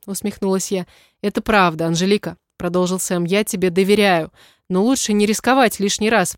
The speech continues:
Мне бы спокойнее было, если бы ты сейчас осталась в стороне от отбора". "И ты бы объявил королевой другую?"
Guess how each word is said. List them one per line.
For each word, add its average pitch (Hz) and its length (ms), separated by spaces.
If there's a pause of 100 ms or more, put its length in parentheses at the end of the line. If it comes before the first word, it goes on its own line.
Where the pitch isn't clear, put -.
(120)
Мне 208 260
бы 202 140
спокойнее 214 600
было, 240 200
если 190 320
бы 185 120
ты 196 80
сейчас 233 360
осталась 220 400
в - 60
стороне 220 480
от 165 100
отбора". 180 440 (420)
"И 196 80
ты 226 180
бы 214 200
объявил 214 400
королевой 220 420
другую?" 226 460